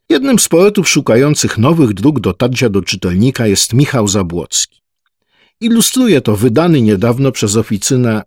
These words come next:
Czuły Barbarzyńca wybór wierszy pod tytułem Blogostan. Wydaje się jednak, że to nie książki stanowią najważniejszy punkt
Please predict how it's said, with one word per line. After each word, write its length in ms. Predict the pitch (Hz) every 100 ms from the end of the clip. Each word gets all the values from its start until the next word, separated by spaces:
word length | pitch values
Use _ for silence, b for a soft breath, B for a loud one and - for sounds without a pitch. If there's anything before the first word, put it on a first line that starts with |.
| _ -
Czuły 360 | - 185 135
Barbarzyńca 840 | 95 101 90 92 104 110 - 143 175 B B B
wybór 400 | 104 220 185 127
wierszy 380 | 120 165 160 165
pod 220 | 117 -
tytułem 500 | 113 95 123 117 120 - -
Blogostan. 760 | 104 143 127 98 - - - _ _ _ _ _ B B B B
Wydaje 420 | 113 202 302 320
się 160 | 196 175
jednak, 460 | 160 160 170 165 - -
że 180 | 147
to 140 | 143 160
nie 160 | 160
książki 580 | 156 - 180 98 - -
stanowią 520 | - 110 95 92 101
najważniejszy 720 | 101 107 104 98 127 120 -
punkt 440 | - 110 107 -